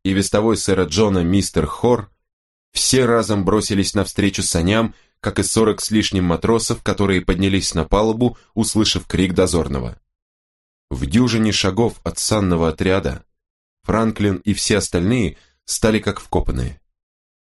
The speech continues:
То, что через подзорную трубу показалось Франклину серовато-красными шерстяными шарфами, на деле оказалось огромными красными пятнами на темных шинелях. Мужчины были измазаны кровью.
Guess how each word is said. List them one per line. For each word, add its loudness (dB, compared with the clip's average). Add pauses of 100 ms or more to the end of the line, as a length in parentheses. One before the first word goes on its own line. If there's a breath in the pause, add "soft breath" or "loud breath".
(120)
То, 0
что -2
через 0
подзорную 0
трубу -2
показалось 0
Франклину -2
серовато-красными 0
шерстяными -2
шарфами, -2 (300 soft breath)
на 0
деле 2
оказалось 0
огромными 0
красными -2
пятнами 0 (240 soft breath)
на 2
темных 0
шинелях. -2 (600)
Мужчины 0
были 2
измазаны 0
кровью. -6